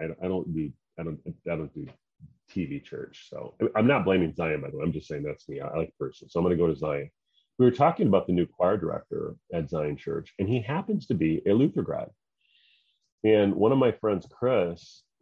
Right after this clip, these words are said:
was like, "Oh my gosh, with this choir director, I can see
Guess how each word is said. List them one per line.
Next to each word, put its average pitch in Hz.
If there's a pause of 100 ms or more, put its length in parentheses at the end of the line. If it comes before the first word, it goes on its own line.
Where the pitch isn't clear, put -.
was 90
like, 90
"Oh 85
my 85
gosh, 80
with 82
this 87
choir 87
director, 76 (580)
I 87
can 85
see 85